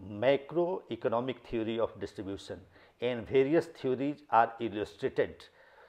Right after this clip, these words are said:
by its name itself, that Calder firstly discussed. Then comes the point of introduction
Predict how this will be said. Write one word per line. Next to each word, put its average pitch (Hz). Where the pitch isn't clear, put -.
by 123
its -
name 135
itself, 120
that 123
Calder 131
firstly 131
discussed. -
Then 165
comes 156
the 123
point 123
of 123
introduction 110